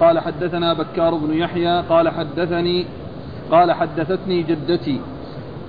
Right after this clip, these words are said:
قالت: دخلت على أم سلمة رضي الله عنها فسأل-، فسألتها امرأة من قريش عن الصلاة في ثوب الحائض،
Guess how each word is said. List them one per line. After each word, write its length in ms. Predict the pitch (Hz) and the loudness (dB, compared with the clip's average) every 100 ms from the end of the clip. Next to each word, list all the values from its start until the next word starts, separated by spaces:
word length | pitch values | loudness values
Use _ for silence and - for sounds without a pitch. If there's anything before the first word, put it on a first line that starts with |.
| - | 2
قالت: 380 | 156 170 175 185 - - | 6 8 6 2 -4 -4
دخلت 360 | 165 180 180 180 | 0 2 0 2
على 280 | 165 170 170 | 2 4 2
أم 320 | 170 170 160 180 | 2 -2 0 2
سلمة 400 | 170 170 165 165 | 2 2 0 0
رضي 280 | 170 170 | 2 2
الله 360 | 160 165 156 156 | 4 4 2 2
عنها 480 | 165 170 165 170 165 | 0 0 2 4 2
فسأل-، 460 | 170 156 160 139 - - | -2 0 0 0 -2 -6
فسألتها 600 | 160 185 156 160 180 185 | -4 2 4 4 2 0
امرأة 460 | 170 160 175 175 180 | 0 4 2 2 -2
من 240 | 165 170 143 | -2 -2 0
قريش 380 | 151 165 185 180 - - | 2 2 2 -2 -8 -6
عن 120 | 156 170 | -2 -2
الصلاة 640 | 160 165 160 175 170 170 | -2 2 4 4 2 0
في 120 | 165 | 0
ثوب 280 | 143 170 160 | 0 0 2
الحائض، 480 | 156 147 160 147 | 2 4 6 6